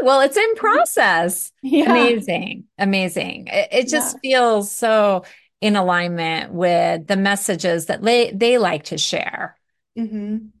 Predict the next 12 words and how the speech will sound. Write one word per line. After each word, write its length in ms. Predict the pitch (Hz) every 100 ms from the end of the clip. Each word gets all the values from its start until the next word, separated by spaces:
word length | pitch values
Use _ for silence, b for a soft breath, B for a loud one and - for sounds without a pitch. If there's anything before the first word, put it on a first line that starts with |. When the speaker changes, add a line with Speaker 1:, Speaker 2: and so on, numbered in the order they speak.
| _ -
Speaker 1:
You 120 | 208
know, 360 | 185 180 180 180
Speaker 2:
Mm-hmm. 100 | - _ _ - 214
Speaker 1:
positivity, 1160 | 196 196 185 214 180 185 180 175 175 180 175
inspiring, 1500 | - 180 170 - 196 175 175 175 170 170 170 170 175 247 180
and, 340 | 185 170 - -
and 340 | 175 165 - -
so 260 | - - 214
much 220 | 202 -
heart, 500 | - 180 - - - B B B B B -
um, 380 | 180 165 165 190
compassion. 720 | - 180 170 185 175 185 170